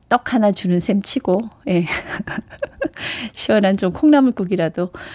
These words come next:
끓여주세요. 네, 이공공삼 님께 라떼 보내드립니다.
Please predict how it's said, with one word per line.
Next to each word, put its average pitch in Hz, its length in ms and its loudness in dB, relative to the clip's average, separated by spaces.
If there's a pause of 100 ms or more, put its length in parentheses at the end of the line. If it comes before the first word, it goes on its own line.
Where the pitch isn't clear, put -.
(180)
끓여주세요. 208 880 0
네, 180 160 0
이공공삼 208 640 2
님께 180 300 0
라떼 185 640 0
보내드립니다. 175 760 -2